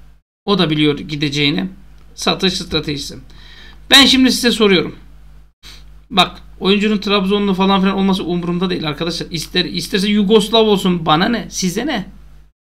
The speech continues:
Ya sizin için bir şey ifade ediyor mu? Benim için etmiyor. Ben harbi harbi söylüyorum, benim için hiçbir şey ifade etmiyor. İsterse Yugoslav olsun diyorum. "Hocam bak sen bunlara Yugoslav demek istedin." diyecek kadar aptalsanız o sizin anlayış kapasiteniz.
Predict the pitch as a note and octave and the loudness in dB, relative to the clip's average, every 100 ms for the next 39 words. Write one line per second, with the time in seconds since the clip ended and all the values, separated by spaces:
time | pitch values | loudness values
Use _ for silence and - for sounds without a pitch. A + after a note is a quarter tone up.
0 | _ D#3 - G3+ B3 B3 A#3+ A3 - A#3 | _ -4 0 2 2 4 2 0 0 0
1 | G3+ G#3+ A3 B3+ C#4 A3+ A#3 A#3 C4 E4 | 0 0 0 -2 0 2 2 2 0 -4
2 | C4+ A#3+ A#3+ - - - _ - D#3+ D#3+ | -6 -6 -8 -12 -20 -20 _ -8 -4 2
3 | A#3+ G#4+ G4 F4+ A#3 A#3+ F4 C#4+ G#3+ G#4+ | 2 2 -4 -4 -2 -2 -2 -2 -4 -6
4 | - - A#3 F#3+ E3+ D#3+ - D#3 - - | -6 -2 -2 -2 -4 -8 -10 -16 -16 -20
5 | - - G3+ E3 E3 A3+ G#3+ A3+ G#3+ A#3 | -12 -6 -2 -2 -2 -2 0 0 0 0
6 | A3+ G3+ F3 D#3+ D#3+ C3+ - - - - | 2 0 -2 -6 -8 -10 -16 -20 -20 -20
7 | - - - _ _ _ - E3 G3+ G#3+ | -20 -20 -20 _ _ _ -6 2 4 6
8 | A3 G#3+ A3 A3 G#3 A3 A3 A3 G#3+ G#3 | 6 4 4 2 0 4 4 4 2 2
9 | G#3 G3 A3 G3 F#3+ E3+ - E3+ D#3+ D#3 | 2 4 2 4 2 2 -2 -4 -4 0
10 | E3 E3+ E3 D#3 D3+ - - - - - | 2 2 -2 -4 -4 -10 -20 -20 -20 -20
11 | - E3 - G3+ F#3+ F3+ F#3+ E3 F3+ F#3+ | -10 -8 -2 0 2 0 0 -2 0 2
12 | E3 D#3+ D#3 - - - D#3 D3 C3+ C#3 | 2 -2 -4 -6 -8 -10 -8 -6 -6 -8
13 | D3 - | -10 -12